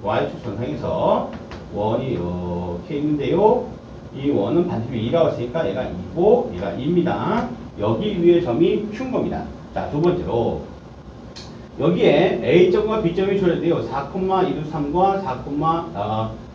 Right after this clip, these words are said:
마이너스 이 루트 삼이라고 했으니까 얘가 사, 얘가 이인 거니까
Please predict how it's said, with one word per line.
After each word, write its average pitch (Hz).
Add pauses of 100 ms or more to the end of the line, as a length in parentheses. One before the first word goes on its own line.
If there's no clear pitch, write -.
마이너스 127
이 117
루트 117
삼이라고 180
했으니까 -
얘가 180
사, 117 (160)
얘가 110
이인 170
거니까 170